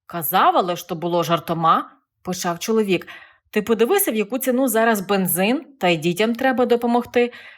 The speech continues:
тому завтра ж починаєш шукати нову роботу". "Але я не хочу", — сказала я. "Я хочу нарешті побути вдома і відпочити від постійних звітів.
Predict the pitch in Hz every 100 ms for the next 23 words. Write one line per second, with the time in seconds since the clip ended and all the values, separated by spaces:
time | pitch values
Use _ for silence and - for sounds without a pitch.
0 | _ - 247 359 202 185 220 - 339 -
1 | 226 202 185 185 247 - 220 185 185 220
2 | 208 247 254 180 147 - - _ _ _
3 | _ _ _ _ 180 180 185 175 170 175
4 | 180 196 - 415 - 180 _ _ - -
5 | 175 180 180 165 156 - - - 196 320
6 | 403 392 247 165 175 277 - 285 180 233
7 | 254 165 156 165 180 220 254 _ _ _
8 | 214 208 202 190 208 - 233 - 392 392
9 | 214 196 208 202 214 226 240 233 302 -
10 | 170